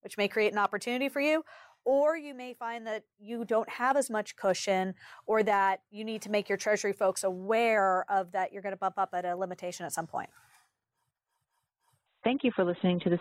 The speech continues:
Speaker 2: podcast. If you would like further information about this topic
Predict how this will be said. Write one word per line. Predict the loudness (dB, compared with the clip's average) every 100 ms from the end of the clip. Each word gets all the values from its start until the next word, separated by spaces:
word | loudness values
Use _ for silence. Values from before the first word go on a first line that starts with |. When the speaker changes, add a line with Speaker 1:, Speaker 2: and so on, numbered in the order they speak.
| -2
Speaker 2:
podcast. | -4 -2 -4 -4 -14 -20 _ _ -6
If | 0
you | 2
would | 2
like | 2 0 0
further | 0 2 0
information | 0 0 2 2 0 0
about | 0 0
this | -2 -2
topic | -2 0 -2 -2